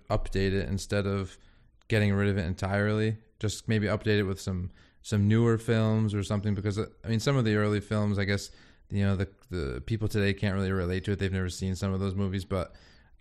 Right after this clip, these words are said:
I act-, I love The Great Movie Ride, and I thought it was a really, really awesome tribute to, you know, Hollywood's great movies and stuff. But just if they had updated it with a little bit of more modern stuff, I, that would have been good to me.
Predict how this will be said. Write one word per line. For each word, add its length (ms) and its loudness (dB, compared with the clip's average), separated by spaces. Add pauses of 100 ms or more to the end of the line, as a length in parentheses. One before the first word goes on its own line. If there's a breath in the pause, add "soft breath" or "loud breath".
I 80 4
act-, 200 4
I 160 4
love 280 6
The 80 4
Great 180 4
Movie 240 4
Ride, 260 4
and 80 4
I 100 4
thought 200 2
it 60 0
was 160 0
a 60 0
really, 400 2 (120)
really 240 2
awesome 300 2
tribute 460 -2
to, 380 -2 (160)
you 100 -2
know, 100 2
Hollywood's 560 0 (100)
great 300 -2
movies 300 -2
and 100 -2
stuff. 260 -2
But 140 -2
just 180 0
if 100 -6
they 100 0
had 120 4
updated 500 0
it 60 0
with 160 -2
a 60 -4
little 260 -2
bit 160 -2
of 240 -4 (400 soft breath)
more 160 2
modern 320 2
stuff, 240 -2
I, 200 -2 (200)
that 180 0
would 120 0
have 80 0
been 320 -2 (160)
good 200 0
to 80 -2
me. 260 0